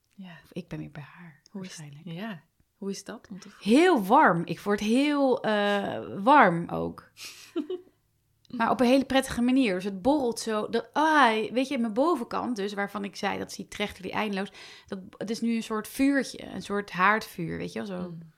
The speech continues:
Speaker 1: Mm, wat heerlijk voor je.
Speaker 2: Dus mijn borstkas wordt helemaal verwarmd en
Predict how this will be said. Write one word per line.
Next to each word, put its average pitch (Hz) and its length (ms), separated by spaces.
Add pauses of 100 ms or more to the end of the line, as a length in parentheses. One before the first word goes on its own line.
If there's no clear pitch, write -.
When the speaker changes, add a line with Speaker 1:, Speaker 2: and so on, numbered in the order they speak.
(680)
Speaker 1:
Mm, 175 380
wat 165 140
heerlijk 160 340
voor - 260
je. 170 160 (1200)
Speaker 2:
Dus - 140
mijn 185 140
borstkas 196 420
wordt 190 140
helemaal 190 200
verwarmd 175 680
en 170 140